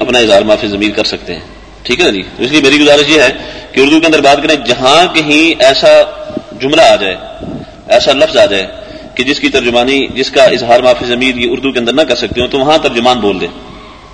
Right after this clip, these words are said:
یہ پشتو میں کہتے ہیں، وہاں ترجمان بول دے کہ جی اس جملے کا یہ اردو کے اندر نہیں کہہ، کہہ سکتے، اس کا یہ مطلب ہے۔ اس میں وقت کی بچت بھی ہے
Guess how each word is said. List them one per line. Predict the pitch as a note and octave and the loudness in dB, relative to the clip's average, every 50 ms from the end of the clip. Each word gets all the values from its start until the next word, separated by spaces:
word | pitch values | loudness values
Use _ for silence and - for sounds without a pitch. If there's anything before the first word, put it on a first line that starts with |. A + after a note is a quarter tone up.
| - - - - | -20 -20 -14 -8
یہ | A2+ A2+ | -6 -4
پشتو | A2 B2+ B2 - D3 | -2 -2 -2 0 0
میں | D#3+ E3 | 0 2
کہتے | D#3+ E3 D#3+ F#3 | 2 2 2 2
ہیں، | G3 | 2
وہاں | C3+ A#2 A2 | 2 2 0
ترجمان | A2+ A#2+ B2 C3+ C#3+ D#3+ | 0 -2 -2 0 0 0
بول | D#3+ E3 F3+ F3+ | 0 0 -2 -2
دے | F3+ F#3 - - - - - - - - | -2 -6 -8 -10 -18 -18 -18 -20 -12 -6
کہ | - C#3 | -4 -2
جی | C#3 - - | -2 0 -2
اس | C#3+ B2+ | -2 -2
جملے | B2+ B2+ C3 C3+ C3 | -2 0 2 2 2
کا | B2 C3 | 4 4
یہ | B2 B2 B2+ B2+ B2 - | 4 4 4 0 0 0
اردو | C3 B2 C3 D3+ C#3 | -2 -2 0 0 0
کے | A#2+ A#2+ | 0 0
اندر | A#2 A2+ B2+ | 0 0 0
نہیں | A#2 B2+ D#3 D#3+ | 0 0 0 0
کہہ، | D3+ B2 - | 0 0 0
کہہ | - B2 - | 2 0 2
سکتے، | - - - - - - - - - - - - - | 2 2 2 2 2 2 0 0 -2 -4 -6 -6 -6
اس | - - | -4 -2
کا | - | 0
یہ | A#2+ A#2+ A#2 | 2 2 2
مطلب | G#2 F#2 F#2+ F#2+ F2 | 0 -2 -4 -6 -6
ہے۔ | F2+ F2+ - - - - - - - | -6 -6 -8 -10 -10 -10 -14 -10 -6
اس | - A#2 - | -4 -2 0
میں | D3 D3 | 0 0
وقت | C#3 C#3+ E3 D#3+ D3+ | 0 0 0 0 0
کی | D#3+ | 2
بچت | D3 C3+ C3+ F3 D#3+ E3 | 2 2 2 0 0 0
بھی | E3+ E3+ | 0 2
ہے | D#3+ D3+ E3 | 2 2 2